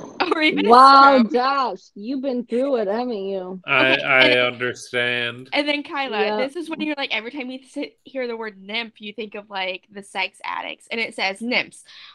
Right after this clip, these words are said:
Speaker 1: are modern and attractive, sexually matured young women. Nymphomania is a reference as female hyposexuality. So I think they're considered as
Speaker 2: Um,
Speaker 1: nymphs because people are, like,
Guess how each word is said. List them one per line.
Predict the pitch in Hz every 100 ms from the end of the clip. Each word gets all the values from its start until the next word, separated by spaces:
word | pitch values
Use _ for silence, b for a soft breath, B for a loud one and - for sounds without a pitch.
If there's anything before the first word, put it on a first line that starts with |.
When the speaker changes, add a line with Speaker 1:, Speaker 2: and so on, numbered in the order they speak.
| _
Speaker 1:
are | 226 226 - -
modern | 220 220 208 233 277 302 330
and | - 294
attractive, | 294 - 214 - 285 302
sexually | - 233 233 311 320
matured | 339 339 285 254
young | 240 208 220 214
women. | 208 180 180 180 185 b b b -
Nymphomania | 220 240 247 302 277 247 247 226 208 214
is | 220
a | 214
reference | 214 196 240 240 247
as | 196 202
female | - 233 214 220 233
hyposexuality. | 247 202 196 214 190 190 190 - - - - - B B
So | - 269 269
I | - 254
think | 277
they're | 285 302
considered | 415 392 269 254 269
as |
Speaker 2:
Um, | 285 294 269 226 _ _ _ _ _ _ b _ -
Speaker 1:
nymphs | 285 247 226 302 -
because | 294 294 277
people | - 269 277 269 269 262 -
are, | 247 247
like, | 233 233 220 214 208